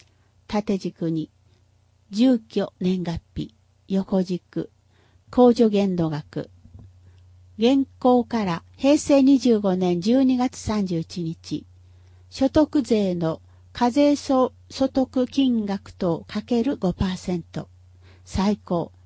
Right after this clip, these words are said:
九万七千五百円。改正前。平成二十六年一月一日から平成二十六年三月三十一日、所得税の課税総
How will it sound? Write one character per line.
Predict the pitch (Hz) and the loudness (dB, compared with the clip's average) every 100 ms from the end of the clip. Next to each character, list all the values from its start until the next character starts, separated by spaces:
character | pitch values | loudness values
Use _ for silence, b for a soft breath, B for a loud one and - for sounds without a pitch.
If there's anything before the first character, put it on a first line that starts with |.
| - | -2
九 | 247 254 | 2 4
万 | 240 226 | 2 0
七 | 185 185 | -2 -4
千 | 196 214 190 | -4 -6 -4
五 | 165 | -6
百 | 165 175 - 180 | -8 -12 -8 -8
円。 | 156 - _ b b b b _ | -8 -12 _ b b b b _
改 | - 208 208 | -4 0 0
正 | - 190 185 | -2 0 0
前。 | 175 156 151 - _ _ - - _ b b b | 0 -4 -8 -14 _ _ -20 -20 _ b b b
平 | - 269 294 | 0 2 4
成 | - 277 | 4 6
二 | 269 254 | 6 4
十 | 240 214 | 4 2
六 | 190 190 208 | 0 -2 -2
年 | 185 151 - b b | 0 -2 -4 b b
一 | 233 220 269 | -6 0 2
月 | 269 - - | 2 0 -2
一 | 254 233 | 0 0
日 | 220 208 - | 0 -4 -6
か | - 160 | -6 -4
ら | 151 b b - | -6 b b -6
平 | 262 277 | 2 2
成 | - 269 254 | 4 4 6
二 | 262 | 4
十 | 233 226 | 2 2
六 | 190 185 196 | 0 -2 -2
年 | 175 | -2
三 | 180 247 262 | 0 0 0
月 | 226 202 | 0 -4
三 | - 214 220 | -6 -4 -4
十 | 190 160 | -2 -4
一 | 151 - 170 | -4 -4 -4
日、 | 156 - 151 - - _ _ - b b b b b | -4 -6 -12 -12 -18 _ _ -20 b b b b b
所 | - 240 | -2 0
得 | 254 285 - | 4 4 4
税 | 247 220 196 | 0 2 2
の | 175 165 - | 0 -4 -6
課 | - 226 | -4 -2
税 | 226 277 277 | 2 4 2
総 | - 254 247 | 0 0 0